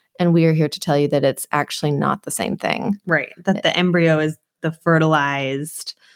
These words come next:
Speaker 2: what they call blastocyst that actually creates a baby. So
Speaker 1: Yes.
Speaker 2: an egg is its own thing, just kind of by itself. So
Speaker 1: Yeah.
Speaker 2: that is still potentially personal to somebody, but,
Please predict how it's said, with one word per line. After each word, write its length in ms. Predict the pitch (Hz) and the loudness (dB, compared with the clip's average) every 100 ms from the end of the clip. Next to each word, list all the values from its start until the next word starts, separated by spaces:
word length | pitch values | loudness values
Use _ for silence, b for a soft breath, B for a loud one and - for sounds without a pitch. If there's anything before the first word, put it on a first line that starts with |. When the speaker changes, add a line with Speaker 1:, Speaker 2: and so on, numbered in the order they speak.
| b b b - 165 _ - | b b b -20 -20 _ -10
Speaker 2:
what 160 | 165 160 | -2 0
they 100 | 165 | 0
call 240 | 165 151 | 2 0
blastocyst 720 | 143 131 143 - 160 - 143 - | 0 -2 -4 -4 -10 -4 -4 -2
that 120 | 139 | -2
actually 360 | 135 - 131 | -2 -4 -6
creates 600 | 156 - 170 160 143 160 175 | -6 -2 2 2 2 -2 -2
a 40 | |
baby. 600 | 160 143 143 - 95 202 196 | 0 0 -2 -8 -6 -6 -2
So 380 | 196 156 151 | 2 2 2
Speaker 1:
Yes. 140 | 151 156 | 2 2
Speaker 2:
an 60 | |
egg 300 | 165 202 185 | 4 4 4
is 160 | 170 165 | 2 0
its 140 | 160 | 0
own 300 | 165 160 165 | 2 2 2
thing, 320 | 160 147 143 147 | 0 -6 -6 -12
just 140 | 165 | -12
kind 200 | 175 151 | -8 -8
of 80 | 143 | -6
by 140 | 139 | -6
itself. 480 | 139 - - - 165 | -8 -8 -6 -6 -6
So 300 | - 170 151 - | 0 2 2 -2
Speaker 1:
Yeah. 260 | 214 156 170 - _ _ _ _ - | 0 0 0 -10 _ _ _ _ -2
Speaker 2:
that 180 | 185 180 | 2 2
is 460 | 170 160 160 - _ _ _ - | 2 -2 -8 -18 _ _ _ -12
still 380 | - 202 196 214 | -4 2 2 0
potentially 500 | 208 214 202 196 180 | -2 0 0 0 -2
personal 460 | 180 175 190 185 | -2 -2 -2 -2
to 100 | 202 | -2
somebody, 460 | 202 208 208 220 226 | -2 0 0 0 0
but, 240 | 190 160 | 0 -2